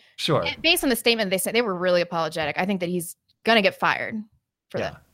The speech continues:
Speaker 2: I mean, eh, the last time I checked, this was yesterday. It had
Speaker 1: Yeah.
Speaker 2: fifty thousand retweets or re-, whatever you do on Facebook.
Speaker 1: Yeah.
Speaker 2: I don't
Speaker 1: The,
Speaker 2: even
Speaker 1: uh,
Speaker 2: know. Reposts? What, what do they call it? <laughs> Kids these
Speaker 1: Um,
Speaker 2: days.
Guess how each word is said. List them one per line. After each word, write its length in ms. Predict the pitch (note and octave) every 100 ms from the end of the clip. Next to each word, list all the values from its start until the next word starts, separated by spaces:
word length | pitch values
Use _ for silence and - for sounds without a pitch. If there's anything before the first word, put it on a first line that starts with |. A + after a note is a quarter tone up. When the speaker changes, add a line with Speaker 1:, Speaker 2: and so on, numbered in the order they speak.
| _
Speaker 2:
I 100 | F3+
mean, 300 | F3+ E3+ D#3 -
eh, 120 | F3 G3+
the 80 |
last 220 | G#3+ B3 C4+
time 120 | C4
I 80 | G3+
checked, 300 | A3+ A3 F#3
this 140 | F#3+
was 220 | F3 D#3+
yesterday. 480 | - G3+ - E3+ D3
It 80 | D#3+
had 200 | F#3+ F3 - -
Speaker 1:
Yeah. 140 | A3+
Speaker 2:
fifty 160 | F3+ A#3
thousand 460 | - E3 F3+ F3 D#3
retweets 540 | E3 E3+ - - -
or 200 | D#3+ F#2+ E3+
re-, 380 | F#3 F3+ E3+ F3 _
whatever 360 | F3 E3 D#3+ D#3+
you 140 | D#3
do 140 | D#3
on 120 | C3 E3+
Facebook. 420 | - - - - _ _ _ _ _
Speaker 1:
Yeah. 320 | A#2 A#2 D2 - _
Speaker 2:
I 60 | A#2+
don't 100 | A3+
Speaker 1:
The, 40 |
Speaker 2:
even 120 | A#3 B2+
Speaker 1:
uh, 60 | G3+ F3+
Speaker 2:
know. 80 | D#3+
Reposts? 640 | F#3+ G#3 G#3+ G#3 G#3 -
What, 160 | G#3+ G#3+
what 60 | A3
do 80 |
they 100 | G3
call 220 | E3+ D#3+ F2
it? 140 | C2+
<laughs> 20 | -
Kids 160 | - - - - - - _ _ _ _ _ _ _ -
these 100 | A2+
Speaker 1:
Um, 380 | G#2+ G2+ G2 G2
Speaker 2:
days. 160 | G2